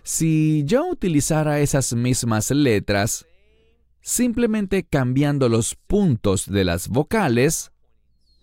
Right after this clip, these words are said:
podría obtener la palabra Kedima, que significa ir hacia adelante, o Lehit Kadem,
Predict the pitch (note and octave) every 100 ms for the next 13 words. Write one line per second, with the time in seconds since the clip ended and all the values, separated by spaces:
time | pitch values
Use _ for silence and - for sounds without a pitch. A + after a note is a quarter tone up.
0 | - - - F3+ G#3+ A3+ G#3 G3 - G#3
1 | F3 A#2 G#2+ A#2 C3 E3+ D3+ A2+ G2 A2
2 | A2 - _ _ A#2 G#2+ A#2+ G#3 A2+ F2
3 | F#2+ - _ _ A#2+ A#2+ A#2 A#2 A2+ C3
4 | C3+ - D#3+ G3+ F#3 C#3+ A#2 G#2 F#2+ F2
5 | F#2+ G#2 - - - C3+ C#3 D#3 - B2+
6 | B2+ C#3+ C3+ - C3 F#3+ A#2 B2+